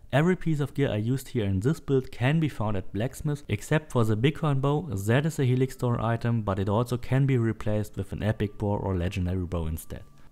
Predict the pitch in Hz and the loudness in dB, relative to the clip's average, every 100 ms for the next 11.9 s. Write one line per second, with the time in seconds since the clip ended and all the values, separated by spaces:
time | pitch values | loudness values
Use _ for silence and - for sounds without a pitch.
0 | - 117 139 143 147 127 123 113 104 - | 4 4 6 4 4 6 4 4 2 2
1 | 120 151 156 147 151 156 - 113 113 127 | 2 4 4 4 4 2 0 0 2 4
2 | 120 113 104 113 131 151 143 - 139 147 | 4 2 2 0 -2 -2 -4 0 0 4
3 | 135 123 110 117 117 - 139 120 120 - | 4 4 4 2 0 2 4 6 4 4
4 | 170 175 175 - 139 131 117 107 123 139 | 2 2 2 4 4 2 0 2 4 4
5 | 123 117 113 107 - 139 - 107 107 107 | 4 2 2 0 0 -2 0 2 4 4
6 | 95 82 82 - 85 78 80 - - - | 2 0 -2 -6 -8 -8 -8 -12 -16 -16
7 | - 113 120 - 147 143 123 120 123 139 | 0 4 4 2 2 4 2 2 2 4
8 | 151 123 110 127 123 117 113 - 127 110 | 4 2 2 2 4 2 2 2 0 2
9 | 101 101 120 127 - 101 104 110 - 143 | 2 4 4 4 4 0 2 -2 -2 2
10 | 139 135 113 - 120 117 - 110 104 98 | 4 4 2 0 2 0 0 -2 -2 0
11 | 98 95 92 139 143 139 131 131 139 | 0 0 -2 -2 -2 0 2 2 0